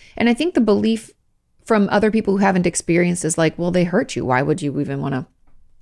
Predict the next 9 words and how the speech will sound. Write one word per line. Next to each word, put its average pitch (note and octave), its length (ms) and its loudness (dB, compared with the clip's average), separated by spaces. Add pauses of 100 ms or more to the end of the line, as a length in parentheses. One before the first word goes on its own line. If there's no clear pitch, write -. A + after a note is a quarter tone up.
(580)
be D#3 140 4
around C#3+ 320 0
them? - 160 -10 (180)
Ugh. E3+ 280 0 (760)
Why D#3+ 160 -2
would E3 120 -4
you - 60 -10
do E3 140 2
that?" - 300 -2